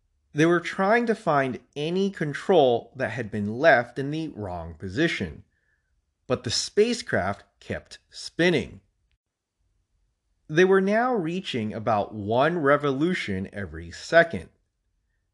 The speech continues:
This was so fast that they were having difficulties reading the instrument panel. At this juncture, the astronauts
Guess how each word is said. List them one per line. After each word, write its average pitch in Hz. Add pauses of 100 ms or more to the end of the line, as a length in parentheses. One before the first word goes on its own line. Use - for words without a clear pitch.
(300)
This 190 (120)
was 135
so 208
fast 131 (420)
that 135
they 139
were 127
having 131 (200)
difficulties 113 (100)
reading 113
the 117
instrument 123
panel. 85 (1500)
At 165
this 196
juncture, 107
the 131
astronauts 143